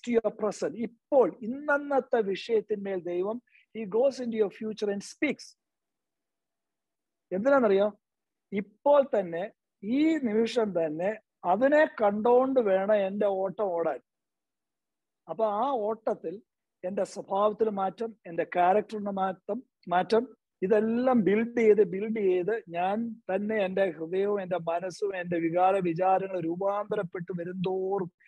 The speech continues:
ഞാൻ പോലും അറിയാതെ ഇത് എന്റെ ഉള്ളിൽ ഇത് പ്രവർത്തിക്കുന്നത്. കാരണം പരിശുദ്ധാത്മാവ് ഇതെല്ലാം ചെയ്യുന്നത്. അപ്പൊ നമ്മൾ ആ ഒരു ബലപ്പെട്ട്, ബലപ്പെട്ട് നമ്മൾ മുന്നോട്ട് പോകും തോറും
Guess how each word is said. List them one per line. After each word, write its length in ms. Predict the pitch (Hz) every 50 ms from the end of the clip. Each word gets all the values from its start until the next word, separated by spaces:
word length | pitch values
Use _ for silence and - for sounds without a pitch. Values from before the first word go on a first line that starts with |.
| - - _
ഞാൻ 300 | 156 160 175 196 226 226
പോലും 520 | 226 226 233 240 240 240 254 262 277 262 233
അറിയാതെ 380 | 208 214 226 240 240 233 233
ഇത് 160 | 220 214 214 214
എന്റെ 180 | 208 208 220
ഉള്ളിൽ 200 | 214 220 220 214
ഇത് 120 | 208 202 202
പ്രവർത്തിക്കുന്നത്. 840 | 196 196 - _ 190 185 202 214 208 - 208 185 170 131 120 - _ _ _ _ _ _
കാരണം 180 | 185 190 220 208
പരിശുദ്ധാത്മാവ് 800 | 190 185 196 196 - 254 247 240 247 262 247 240 247 240 220 214
ഇതെല്ലാം 500 | 208 208 202 214 226 254 285 294 285 247
ചെയ്യുന്നത്. 460 | - 220 208 220 214 180 139 123 - _ _ _ _ _ _ _ _ _ _ _ _ _
അപ്പൊ 220 | - 180 247 302 - _ _ _ _
നമ്മൾ 320 | 196 196 214 240 269 277 262
ആ 260 | 220 226 247 277 277
ഒരു 140 | 262 254 254
ബലപ്പെട്ട്, 560 | 233 214 196 185 208 214 - 254 254 254 254
ബലപ്പെട്ട് 540 | 208 180 190 196 208 202 - 220 208 226 196
നമ്മൾ 180 | 196 202 202
മുന്നോട്ട് 500 | 202 190 180 185 196 208 214 214 208 214
പോകും 400 | 208 185 185 170 170 180 185 185
തോറും 580 | 175 180 175 175 180 185 196 214 240 285 302